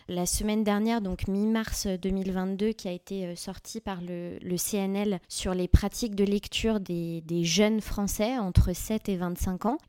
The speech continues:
Et, euh, sur la majorité des personnes interrogées, il a été démontré que, euh, la majorité d'entre eux, donc, quand ils lisent un livre, que ce soit en papier ou en numérique, ils font aussi autre chose en même temps.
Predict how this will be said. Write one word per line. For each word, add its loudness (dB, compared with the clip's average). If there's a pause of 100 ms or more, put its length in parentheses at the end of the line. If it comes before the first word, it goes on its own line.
Et, 10
euh, 8
sur 0
la 2
majorité 2
des 0
personnes 2
interrogées, 2
il 0
a 0
été -2
démontré 2
que, -4
euh, 4
la 0
majorité 4
d'entre 6
eux, 2
donc, 6 (260)
quand 6
ils 8
lisent 8
un 6
livre, 2
que 4
ce 4
soit 2
en 4
papier 0
ou 0
en 2
numérique, -2
ils 4
font 2
aussi 0
autre 2
chose 2
en 2
même 0
temps. -8